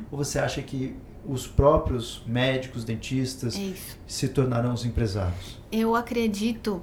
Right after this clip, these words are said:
Speaker 2: pe-, pelo tudo que tem, tudo que vem caminhando e que eu tenho acompanhado, os médicos estão se capacitando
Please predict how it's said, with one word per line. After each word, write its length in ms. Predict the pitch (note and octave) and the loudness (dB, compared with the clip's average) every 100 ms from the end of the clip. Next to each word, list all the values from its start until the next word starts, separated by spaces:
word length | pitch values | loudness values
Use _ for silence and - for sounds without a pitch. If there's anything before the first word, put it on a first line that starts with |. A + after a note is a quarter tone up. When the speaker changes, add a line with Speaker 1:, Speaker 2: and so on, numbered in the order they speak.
| - | -4
Speaker 2:
pe-, 160 | G#3 F#3+ | 0 0
pelo 440 | - G#3+ G#3+ G#3 | 0 0 0 0
tudo 260 | G3+ - D4 | -2 0 0
que 140 | - | 0
tem, 600 | C4+ - A3+ G#3 G3 F#3 - - | -2 0 2 2 0 -4 -8 -6
tudo 140 | D4+ | -4
que 180 | C#4+ C#4 | 0 0
vem 460 | G3+ G3+ A#3 C#4+ C4+ | 0 0 2 4 2
caminhando 960 | - A3+ A3 G3+ G#3 C4 C#4 G3+ F3 - - | 2 2 2 0 0 4 4 4 0 -4 -10
e 40 | G3+ | -4
que 140 | G#3+ | -2
eu 60 | G#3+ | 2
tenho 160 | A3 | 2
acompanhado, 640 | A3 A3 G#3+ G#3 A3+ A3 - - - - - | 2 2 2 4 4 4 -2 -8 -14 -10 0
os 180 | B3 A3 | 2 6
médicos 560 | A3+ A3+ B3 A#3+ B3+ | 6 4 2 0 0
estão 260 | A#3 A#3 A#3 | 0 0 -2
se 220 | - - | -2 -4
capacitando 800 | A3+ A3 A3+ A3+ G#3+ A#3 A#3 A#3+ | -4 -2 -2 -2 -2 2 2 0